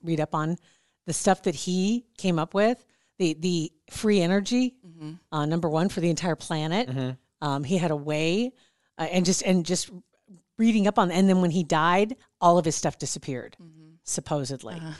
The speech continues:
Speaker 1: right? And it's just like, <laughs> poof, all of his goods are gone. And,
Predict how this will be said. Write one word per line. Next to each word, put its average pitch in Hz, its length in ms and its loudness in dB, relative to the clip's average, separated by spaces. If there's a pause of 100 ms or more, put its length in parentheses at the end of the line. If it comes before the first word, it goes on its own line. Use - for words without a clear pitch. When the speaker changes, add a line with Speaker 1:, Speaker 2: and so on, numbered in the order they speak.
(200)
Speaker 1:
right? 156 260 0
And 175 160 0
it's 139 80 -2
just 156 160 -4
like, 143 180 -4
<laughs> - 80 -8
poof, - 320 -2 (100)
all 180 180 2
of 170 60 -2
his 160 160 -4
goods 147 220 -6
are 143 60 -8
gone. 135 320 -6 (360)
And, 175 200 2